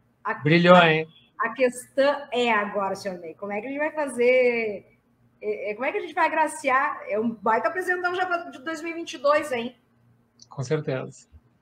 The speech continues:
Speaker 1: Jean Marcelo Silva Barreto, aí do Confraria das Máquinas, Road Beer. Quero o Ney aqui.
Speaker 2: Vamos lá, vamos fazer esse rock aí na Confraria das Máquinas. Se eu não me engano, o Jax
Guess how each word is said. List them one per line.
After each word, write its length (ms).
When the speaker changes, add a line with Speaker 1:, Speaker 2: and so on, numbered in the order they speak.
Speaker 1:
Jean 320
Marcelo 520
Silva 1000
Barreto, 500
aí 80
do 100
Confraria 500
das 220
Máquinas, 880
Road 480
Beer. 540
Quero 300
o 20
Ney 240
aqui. 560
Speaker 2:
Vamos 320
lá, 420
vamos 220
fazer 200
esse 160
rock 320
aí 60
na 100
Confraria 380
das 180
Máquinas. 560
Se 100
eu 40
não 100
me 60
engano, 280
o 60
Jax 600